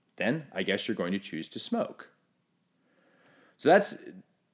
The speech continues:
the easiest way to assess a decision, is to look at yourself personally and determine, is this decision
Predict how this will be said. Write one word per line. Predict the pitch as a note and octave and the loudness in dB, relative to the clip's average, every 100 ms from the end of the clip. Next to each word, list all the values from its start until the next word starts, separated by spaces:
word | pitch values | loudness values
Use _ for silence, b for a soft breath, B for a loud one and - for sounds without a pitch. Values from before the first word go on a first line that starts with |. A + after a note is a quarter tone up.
| _ | _
the | - B2 A#2+ A2+ G2+ - | -8 2 4 4 0 4
easiest | G3 G#3 G3 D#3 | 6 8 6 4
way | C3 B2 | 4 4
to | B2 A2 | 4 -2
assess | - A2 - | 2 0 0
a | |
decision, | G2 F#2+ - F#2 F#2 F#2 - b b b - | -6 -6 -4 -4 -4 -8 -10 b b b -8
is | A#2+ | -8
to | - | -2
look | A2 C#3+ E3+ | 2 4 2
at | - | -2
yourself | C3+ C3+ B2 - | -2 0 0 0
personally | A2+ - G#2+ G2 | -2 -2 -2 -2
and | F#2 | -4
determine, | F2+ G#2 F#2+ F#2 - b b | -4 -4 -4 -4 -8 b b
is | - D3 C#3+ | 4 4 4
this | D#3+ | 0
decision | D3+ D#3 - A#2+ A2 A#2 A#2 | 0 -4 2 2 2 2 0